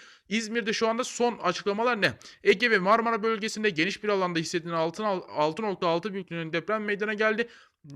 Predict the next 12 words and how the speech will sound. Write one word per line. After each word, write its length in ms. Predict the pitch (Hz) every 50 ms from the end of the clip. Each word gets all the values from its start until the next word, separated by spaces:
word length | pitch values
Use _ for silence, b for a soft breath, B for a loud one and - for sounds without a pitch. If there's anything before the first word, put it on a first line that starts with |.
| 143 - -
E, 60 | 143
deprem 560 | 135 135 139 135 208 208 196 220 240 247 247
nedeniyle 320 | 240 202 202 180 180 175
İzmir'in 460 | 156 202 240 214 208 208 202 190 160 151
Bornova 300 | 165 170 180 202 220 214
ve 160 | 202 175 147
Bayraklı 520 | 156 160 165 175 180 208 214 - - 196
ilçelerinde 600 | 165 175 180 165 - 190 180 185 202 220 175 147
bazı 320 | 185 208 220 208 185 175 170
binalar 280 | 175 185 202 226 220
yıkıldı. 440 | 196 170 165 165 - 170 170 170 185 -
Ancak 280 | 170 208 214 196 180